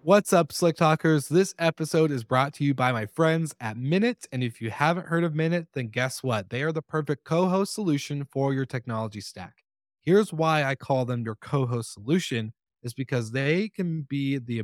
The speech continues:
best alerting system for you if there's too many guests at your property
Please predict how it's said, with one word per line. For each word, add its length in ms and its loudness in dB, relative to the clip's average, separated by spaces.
best 400 -2
alerting 540 0
system 420 -6
for 320 0
you 200 2
if 60 -4
there's 280 -12
too 200 -2
many 180 -2
guests 400 -4
at 120 -14
your 80 -16
property 560 -2